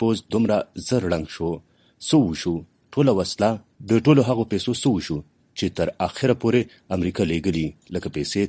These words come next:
تیل او نور څیزونه. سیګار تمه لري چې دغو پوښتنو ته به ځوابونه پیدا کړي او د روان کال د مارچ یا اپریل پورې به یې د امریکا کانګرس ته رپورټ وړاندې کړي. د اشرف غني بل همکار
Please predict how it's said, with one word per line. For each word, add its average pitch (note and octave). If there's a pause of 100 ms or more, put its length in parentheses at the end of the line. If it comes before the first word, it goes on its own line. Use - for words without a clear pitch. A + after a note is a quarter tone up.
(120)
تیل G2
او F#2
نور A#2
څیزونه. D#2+ (840)
سیګار C3+
تمه C3
لري A#2+
چې G2+
دغو G2+ (100)
پوښتنو G#2+
ته G#2+
به G#2+
ځوابونه D#2+
پیدا D#2+
کړي E2+ (180)
او D#2 (160)
د D#2
روان F2+
کال G2+
د F#2 (100)
مارچ A2+ (360)
یا - (120)
اپریل A#2+
پورې F2
به G#2+ (380)
یې A2+ (100)
د -
امریکا G2+
کانګرس F#2+
ته F2+
رپورټ G2+ (200)
وړاندې E2
کړي. E2+ (460)
د A2+
اشرف -
غني A#2 (220)
بل A#2+
همکار F#2+